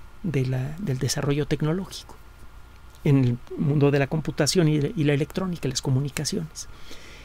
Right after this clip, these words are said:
Y en un video que le ofrecimos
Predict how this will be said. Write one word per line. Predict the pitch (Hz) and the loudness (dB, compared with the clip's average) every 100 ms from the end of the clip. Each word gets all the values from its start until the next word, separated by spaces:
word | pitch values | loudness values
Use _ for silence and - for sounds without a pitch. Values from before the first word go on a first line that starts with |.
| - - - - - | -18 -18 -18 0 10
Y | 190 | 12
en | 202 | 12
un | 277 | 10
video | 233 180 175 135 113 - - - - - | 10 10 10 10 6 -2 -12 -12 -8 2
que | 175 | 6
le | 156 | 6
ofrecimos | 151 156 147 - 190 180 180 - - | 6 4 4 6 6 6 4 2 -2